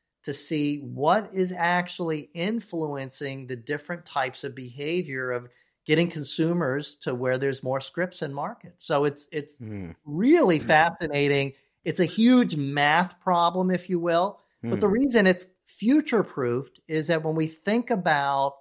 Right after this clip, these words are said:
Speaker 1: the marketing environment as it exists today, a year from now, two years from now, there's going to be another TikTok. There's gonna be something else that comes out. And we need to think about what kind of information can I get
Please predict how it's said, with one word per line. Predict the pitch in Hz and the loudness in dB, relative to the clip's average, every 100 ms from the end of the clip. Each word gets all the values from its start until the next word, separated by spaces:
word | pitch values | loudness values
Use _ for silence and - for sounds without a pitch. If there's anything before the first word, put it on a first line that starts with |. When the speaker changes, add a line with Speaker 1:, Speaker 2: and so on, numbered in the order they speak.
| _ _ _ _ _ _ | _ _ _ _ _ _
Speaker 1:
the | 156 | -2
marketing | 143 139 185 185 151 143 139 | 4 6 6 4 0 0 -4
environment | 135 127 127 139 196 143 123 | -2 0 2 2 2 0 0
as | 123 123 | -2 -2
it | 127 | -4
exists | 123 127 131 - | -4 -4 -8 -8
today, | 127 135 170 127 123 _ _ _ _ - - | -6 0 2 2 -2 _ _ _ _ -20 -4
a | 139 | 0
year | 135 175 | 4 4
from | 185 170 | 4 -2
now, | 139 107 107 | -4 -4 -8
two | - 185 | -6 -4
years | 185 175 160 | 0 0 -2
from | - 143 | -6 -6
now, | 123 113 | -6 -6
there's | 139 165 | -6 -6
going | 202 202 | -6 -4
to | |
be | 190 | -2
another | 165 156 147 | -2 -4 -10
TikTok. | 139 - - - 95 87 - | -12 -14 -18 -18 -20 -20 -6
There's | 156 | -6
gonna | 185 240 | -2 0
be | 202 | 0
something | 185 - 185 185 175 | -2 0 -2 -2 -6
else | 147 151 147 - | -2 -2 -2 -8
that | 135 | -12
comes | - 147 139 | -8 -8 -6
out. | 143 143 147 120 _ _ _ _ _ | -2 0 -2 -4 _ _ _ _ _
And | 139 | -4
we | 160 | 0
need | 233 | 2
to | 247 | 0
think | 185 226 | 0 -2
about | 208 170 135 | 2 2 2
what | 185 | 0
kind | 214 254 | 0 0
of | 208 | 2
information | 185 180 147 139 151 175 156 | 0 0 -2 -2 -2 -6 -6
can | 156 139 | -6 -6
I | 123 110 - | -6 -10 -8
get | 160 170 139 120 | -4 0 0 -2